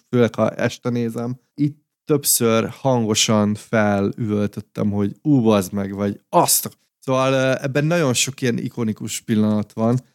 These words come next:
És szerintem, Sanyi, ezt nem tudjuk szóval visszaadni, szóval játsz be a film zenéjéből, vagy nem tudom, ö,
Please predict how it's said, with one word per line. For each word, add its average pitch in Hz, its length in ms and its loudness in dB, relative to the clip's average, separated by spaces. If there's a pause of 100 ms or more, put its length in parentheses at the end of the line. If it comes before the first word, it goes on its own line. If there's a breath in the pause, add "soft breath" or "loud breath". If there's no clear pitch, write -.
(200 soft breath)
És 131 100 -6
szerintem, 175 240 0
Sanyi, 175 420 2
ezt - 160 0
nem 214 100 2
tudjuk 226 200 0
szóval 156 420 2
visszaadni, 143 580 0
szóval 156 260 0
játsz 160 280 0
be 117 140 -2
a 117 60 0
film 113 260 -4
zenéjéből, 101 560 -6
vagy 117 120 -6
nem - 200 -8
tudom, 104 380 -6
ö, 53 140 0